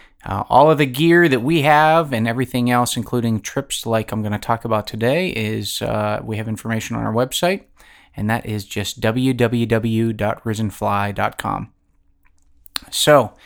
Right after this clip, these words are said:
uh, we'll get right into it. So this trip here that we've done, I've probably been bringing groups out to the Salmon River in New York for about twelve years,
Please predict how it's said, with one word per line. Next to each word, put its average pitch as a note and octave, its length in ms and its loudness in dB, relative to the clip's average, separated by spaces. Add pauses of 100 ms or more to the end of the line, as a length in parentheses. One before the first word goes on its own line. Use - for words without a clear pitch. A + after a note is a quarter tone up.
(540)
uh, D3+ 240 8
we'll F#3+ 80 6
get A3+ 160 4
right G#3+ 160 6
into C4 200 8
it. A#2 140 2
So - 140 0
this C#3+ 240 4
trip - 400 0
here G3 340 6
that D3 240 2
we've D#3 280 0
done, D3 640 4
I've F3+ 240 0
probably E3 240 4
been C#3+ 180 2
bringing C3+ 300 4
groups B2 400 2
out B2+ 260 0
to B2+ 80 -16
the B2+ 80 -2
Salmon A#2+ 360 0
River A#2 280 0
in A2+ 80 2
New A#2 80 2
York A2+ 240 0
for B2 120 -4
about A2 220 0
twelve A#2+ 360 2
years, A#2 540 0